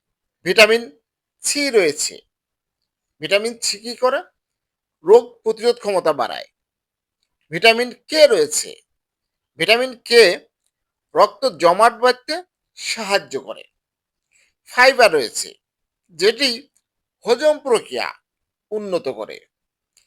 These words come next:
অ্যান্টিঅক্সিডেন্ট দেহ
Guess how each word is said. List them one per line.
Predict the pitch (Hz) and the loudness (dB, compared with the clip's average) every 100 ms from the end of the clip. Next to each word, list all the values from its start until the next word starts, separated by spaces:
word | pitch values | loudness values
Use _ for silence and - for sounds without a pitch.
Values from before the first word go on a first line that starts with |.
| _ _ _ _ - | _ _ _ _ -2
অ্যান্টিঅক্সিডেন্ট | 214 196 220 196 - - 165 135 82 _ - _ _ _ _ _ _ _ _ _ _ 175 | -2 -2 0 0 0 -6 -4 -8 -8 _ -20 _ _ _ _ _ _ _ _ _ _ _
দেহ | 160 | 0